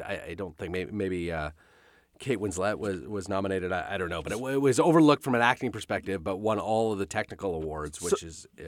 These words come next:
Speaker 1: uh, you know, obvious because of the movie.
Speaker 2: Right. I wanna take a step back. Do you think that this ushers in a n-, is it a one-off? Does this feel sui generis because the movie was just such a phenomenon and it sort of caught steam at the right time, uh,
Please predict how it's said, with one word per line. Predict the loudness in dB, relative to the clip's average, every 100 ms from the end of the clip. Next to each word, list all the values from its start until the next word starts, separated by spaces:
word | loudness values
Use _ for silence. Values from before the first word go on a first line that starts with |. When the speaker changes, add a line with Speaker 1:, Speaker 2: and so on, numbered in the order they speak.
| -12
Speaker 1:
uh, | -8 -8 -8
you | -10 -10
know, | -8
obvious | -6 -8 -8 -12
because | _ -12 -10
of |
the | -10
movie. | -8 -8 -12 _
Speaker 2:
Right. | 8 8 8
I | 8
wanna | 8 8
take | 2
a |
step | 4 4 4
back. | 2
Do | 2
you | 2 2
think | 2 4 4 4 2
that | 6 6 6
this | 10 10 10 6
ushers | 6 8 2 2
in | 4 4 4
a | 2
n-, | 2 2 -2 4
is | 6 8
it | 8
a |
one-off? | 10 12 12 12 10 10
Does | 6 4
this | 2
feel | 2 8 8
sui | 10 8 8
generis | 10 10 10 6
because | 2 2
the | 4
movie | 6 8 8
was | 4 4
just | 0
such | 4 2
a | 2
phenomenon | 2 8 8 8 8 8 8 6
and | 4 0
it | -2
sort | 0 0
of | 0
caught | 8 8 8
steam | 2 2 2
at | 2
the | 4
right | 6 6
time, | 4 2 4 4 2 0
uh, | 2 4 4